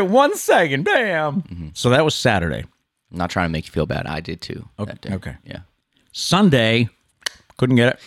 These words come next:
Speaker 2: Yeah, me neither. I, I
Speaker 1: And
Speaker 2: knew,
Speaker 1: today
Speaker 2: I recognized it. T-,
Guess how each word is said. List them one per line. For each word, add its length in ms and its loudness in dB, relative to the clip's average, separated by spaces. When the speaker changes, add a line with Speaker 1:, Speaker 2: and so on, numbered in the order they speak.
Speaker 2:
Yeah, 300 0
me 160 -2
neither. 320 -6
I, 120 -2
I 200 0
Speaker 1:
And 100 -2
Speaker 2:
knew, 80 2
Speaker 1:
today 200 2
Speaker 2:
I 140 0
recognized 600 -2
it. 140 -10
T-, 220 -8